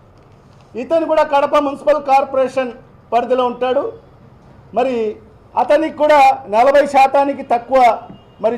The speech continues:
చూపించి మరి తొలగించడం జరిగింది. వాస్తవంగా మరి అతనికి అరవై మూడు శాతం ఇచ్చారు. మరి అది ఎప్పుడు ఇచ్చారంటే రెండు వేల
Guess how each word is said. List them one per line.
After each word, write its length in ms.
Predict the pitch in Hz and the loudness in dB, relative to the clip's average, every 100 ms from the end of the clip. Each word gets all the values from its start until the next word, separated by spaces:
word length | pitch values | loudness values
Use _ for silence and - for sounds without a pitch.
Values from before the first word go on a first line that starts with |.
| 233 | -8
చూపించి 500 | 262 262 254 254 240 220 - - _ _ _ 185 | -12 -10 -10 -6 -6 -6 -10 -20 _ _ _ -8
మరి 140 | 214 220 | -6 -2
తొలగించడం 500 | 220 226 226 220 208 196 | -2 -2 -4 -4 -4 -6
జరిగింది. 340 | 190 185 170 170 190 | -6 -10 -12 -8 -2
వాస్తవంగా 580 | 277 - 302 294 311 269 240 - - - - | -2 0 0 2 2 2 2 -4 -20 -16 -8
మరి 120 | 233 240 | -2 -2
అతనికి 380 | 269 285 247 262 226 | -2 -4 -6 -4 0
అరవై 200 | 240 269 269 | 2 2 0
మూడు 160 | 254 233 | -2 -2
శాతం 280 | 247 254 269 | -4 -2 -4
ఇచ్చారు. 300 | - 226 196 - - - - - - - - - - | -4 -2 -2 -4 -18 -20 -20 -20 -20 -20 -20 -14 -6
మరి 120 | 233 247 | -4 -2
అది 100 | 269 | -2
ఎప్పుడు 220 | 277 330 339 | -2 -2 -6
ఇచ్చారంటే 480 | - 302 277 320 285 269 - - - - | 0 0 2 2 2 2 -4 -16 -20 -8
రెండు 200 | 202 254 262 | -6 -2 0
వేల 160 | 269 | 2